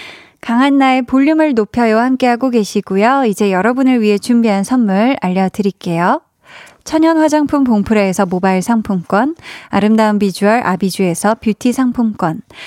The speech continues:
착한 성분의 놀라운 기적 썬바이미에서 미라클 토너, 백육십 년 전통의 마루코메에서 미소 된장과 누룩 소금 세트,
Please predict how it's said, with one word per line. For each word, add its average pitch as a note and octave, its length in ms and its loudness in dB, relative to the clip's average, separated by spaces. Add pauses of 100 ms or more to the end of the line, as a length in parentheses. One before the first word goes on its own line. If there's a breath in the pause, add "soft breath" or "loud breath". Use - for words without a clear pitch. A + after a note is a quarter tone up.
(200 loud breath)
착한 D#4 280 -2
성분의 C#4 420 2
놀라운 G3 420 2
기적 G#3 400 -2
썬바이미에서 A#3+ 880 0
미라클 F#3 440 0
토너, A3 520 0 (580 loud breath)
백육십 C4 400 2
년 C4+ 160 2
전통의 A3+ 460 0
마루코메에서 G3+ 880 0
미소 G3+ 280 -2
된장과 F3 640 0
누룩 F#3 260 -2
소금 D4+ 260 -2
세트, - 500 -6